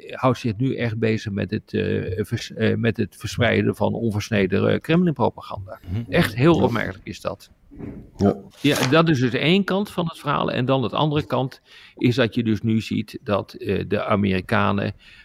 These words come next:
Speaker 1: heel goed aan het nadenken zijn over wat gaan we nu nog meer doen om Oekraïne voor te bereiden voor dat nieuwe offensief.
Speaker 2: Ja.
Speaker 3: En, en daarmee zijn ze bezig met een uitbreiding van het trainingsprogramma, hè?
Speaker 2: Ja.
Speaker 3: Ze hebben dus al vijftienduizend, eh, Oekraïnse soldaten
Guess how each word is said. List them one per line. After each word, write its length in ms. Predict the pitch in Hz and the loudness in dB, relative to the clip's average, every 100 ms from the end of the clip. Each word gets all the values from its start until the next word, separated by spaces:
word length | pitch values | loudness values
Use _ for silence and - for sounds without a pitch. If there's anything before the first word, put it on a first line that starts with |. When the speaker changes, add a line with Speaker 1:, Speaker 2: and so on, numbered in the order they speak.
| - | -10
Speaker 1:
heel 340 | - 131 147 120 | 0 4 6 4
goed 240 | 107 117 | 2 2
aan 80 | 107 | 0
het 120 | 95 | -2
nadenken 520 | 101 95 95 95 92 | 0 0 0 -4 -6
zijn 280 | 98 98 98 | -6 -4 -4
over 280 | 95 98 95 | -4 -4 -4
wat 180 | 101 - | -4 -2
gaan 220 | 101 95 | -2 0
we 80 | 98 | 2
nu 240 | 95 95 110 | 2 0 -2
nog 200 | 98 92 | -2 0
meer 260 | 101 95 | 2 2
doen 220 | 92 92 - | 2 -2 -2
om 240 | 107 98 - _ - | -4 -4 -8 _ 0
Oekraïne 480 | 294 - - 120 107 | 2 2 2 2 2
voor 200 | - 107 | 4 4
te 100 | 101 | 4
bereiden 280 | 98 95 101 | 0 0 0
voor 160 | 107 95 | 0 0
dat 160 | 90 | -2
nieuwe 220 | 92 90 | -4 -4
offensief. 580 | 107 113 135 - - - - - | -4 -4 -4 -4 -4 -8 -20 0
Speaker 2:
Ja. 160 | 156 - - - | 2 2 -2 -4
Speaker 3:
En, 100 | 95 | 2
en 160 | 113 | 4
daarmee 220 | 104 107 101 | 8 6 6
zijn 160 | 110 | 4
ze 120 | 98 | 2
bezig 320 | 92 107 - 90 | 2 2 0 -2
met 160 | 95 | -4
een 120 | - - | -4 -2
uitbreiding 500 | 117 113 107 95 90 | 2 2 2 2 -2
van 160 | 101 | -4
het 160 | 87 - | -4 -2
trainingsprogramma, 800 | 117 127 147 - 160 180 180 185 | 2 4 2 -2 -2 -2 -2 0
hè? 100 | 165 262 - - - | 0 -4 -8 -20 -16
Speaker 2:
Ja. 100 | 110 _ | -16 _
Speaker 3:
Ze 160 | - 113 | -4 -2
hebben 180 | 117 | 0
dus 100 | 104 | 0
al 100 | 98 | 0
vijftienduizend, 1160 | 87 - 170 151 - 104 82 113 113 113 90 - | -2 -4 -8 -10 -8 -6 -2 -2 -2 -6 -10 -6
eh, 60 | 92 85 | -4 -4
Oekraïnse 340 | 87 98 92 - | -4 -4 -4 -8
soldaten 680 | - 85 95 92 - 82 | -10 -4 -2 -2 -6 -10